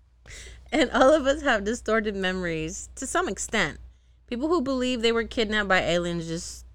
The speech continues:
tend to be, mm, susceptible to them. One of the Clancy studies in Harvard University found that people who recovered suppressed memories of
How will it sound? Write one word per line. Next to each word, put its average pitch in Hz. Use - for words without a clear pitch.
tend 214
to 202
be, 190
mm, 220
susceptible 180
to 151
them. 151
One 262
of 311
the 285
Clancy 254
studies 220
in 208
Harvard 196
University 185
found 170
that 160
people 302
who 233
recovered 262
suppressed 254
memories 202
of 185